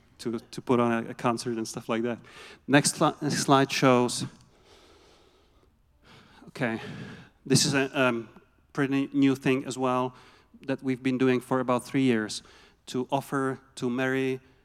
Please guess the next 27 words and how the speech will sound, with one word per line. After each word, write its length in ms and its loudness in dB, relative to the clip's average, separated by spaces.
the 360 -6
unsaved, 640 -4
the 140 -8
non-believers. 640 -6
At 100 -10
first, 460 -2
I 60 -4
thought, 340 0
when 200 -2
we 120 2
first 300 -2
started 340 0
talking 300 -4
about 260 -2
this 420 -6
as, 280 -10
as 100 -10
pastors 520 -6
in 100 -8
our 240 -4
area, 360 -4
I 80 -6
thought 260 0
this 160 -4
was 140 -6
controversial. 880 -2
I, 280 -2